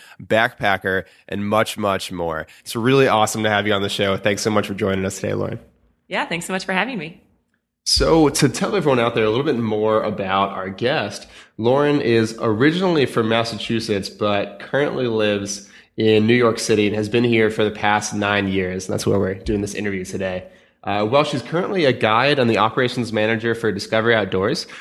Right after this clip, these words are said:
Speaker 1: she's also a huge ultramarathon runner, completing her third race a couple months ago, with a fourth coming up just a few days from now in Iceland. Uh, <laughs> so to, to train for that, you're just gonna swim to Iceland and s-,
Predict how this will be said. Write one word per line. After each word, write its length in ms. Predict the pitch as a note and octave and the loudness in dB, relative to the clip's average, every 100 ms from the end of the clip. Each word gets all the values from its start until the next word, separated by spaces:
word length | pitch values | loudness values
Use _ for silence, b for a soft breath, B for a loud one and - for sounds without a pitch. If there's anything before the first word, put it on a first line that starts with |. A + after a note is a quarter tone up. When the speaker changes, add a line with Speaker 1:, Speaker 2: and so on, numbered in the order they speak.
| B | B
Speaker 1:
she's 200 | - B2 | -2 0
also 380 | A#2 C#3 - C#3 | 2 0 2 2
a 80 | G#2 | 2
huge 500 | - C3 C#3+ E3+ C#3+ | -2 -4 -2 -2 -2
ultramarathon 840 | A#2 A#2+ B2 G#2+ G#2+ G#2+ G#2 F#2 | -2 -2 0 2 2 2 0 0
runner, 320 | G2 G2 F2+ B B B | 0 0 -2 B B B
completing 460 | - A2+ C3 C#3+ B2+ | -4 -2 0 0 0
her 100 | A#2+ | -2
third 380 | - B2+ C#3+ B2+ | 0 4 4 4
race 380 | A2+ C3 B2+ | 4 2 0
a 100 | - | -4
couple 260 | - A#2 B2+ | -2 -2 0
months 240 | A2+ G#2+ | 2 0
ago, 400 | A2 G#2 G2+ G2 - B B | 0 0 2 0 -6 B B
with 160 | A#2 | -4
a 60 | A#2 | -4
fourth 460 | G#2+ - D#3+ D#3 - | -4 0 2 0 -2
coming 320 | C#3 C3+ A#2+ | -2 2 2
up 220 | A#2 A2 | 2 0
just 200 | B2+ - | -4 -4
a 80 | A2+ | -6
few 260 | - A#2+ | -4 -2
days 320 | B2 A2+ A#2 - | 0 4 4 2
from 140 | A2 | 0
now 220 | G2+ G2+ | 2 0
in 220 | G2+ G#2 | 0 -2
Iceland. 580 | - G2+ G#2+ G#2+ F#2+ F#2 - b b b | 0 0 0 -2 -6 -8 -14 b b b
Uh, 360 | G#2 G#2 G#2+ - | -4 0 0 0
<laughs> 0 | |
so 560 | - C3+ - E3+ C#3 B2 | -2 -2 0 0 0 -4
to, 320 | - D3 C#3+ | -2 -2 -2
to 140 | - | -6
train 300 | C3+ - B2+ | -6 -2 -2
for 100 | D3 | 0
that, 140 | A2 G2 | 0 0
you're 100 | G2+ | -2
just 160 | A2 | -4
gonna 240 | - G#2+ G2 - | -4 -4 -4 -8
swim 460 | - A2+ G2 G#2 A2 | -4 2 4 6 6
to 240 | G#2 G2+ | 4 4
Iceland 420 | - A2 D#3 D#3+ C#3 | 0 0 0 2 4
and 320 | A#2 A2+ A2+ | 4 2 -2
s-, 300 | - - | -8 -12